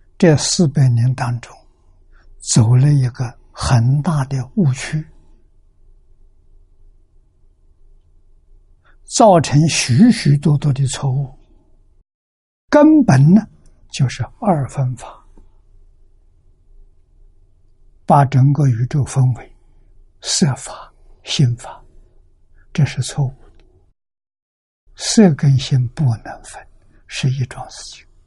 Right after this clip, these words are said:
而且是色由心生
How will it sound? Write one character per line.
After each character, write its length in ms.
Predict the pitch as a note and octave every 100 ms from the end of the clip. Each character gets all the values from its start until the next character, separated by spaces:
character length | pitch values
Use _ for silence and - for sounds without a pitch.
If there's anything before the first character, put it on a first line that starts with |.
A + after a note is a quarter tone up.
| _ _ _ _ _ _ _ _ _ _ _ _ _ _ _ _ _
而 180 | - E3+
且 200 | - D#3+
是 180 | - D3
色 300 | - - G3 F#3 -
由 200 | C3+ G#2+
心 280 | - - C3 B2 A2
生 180 | -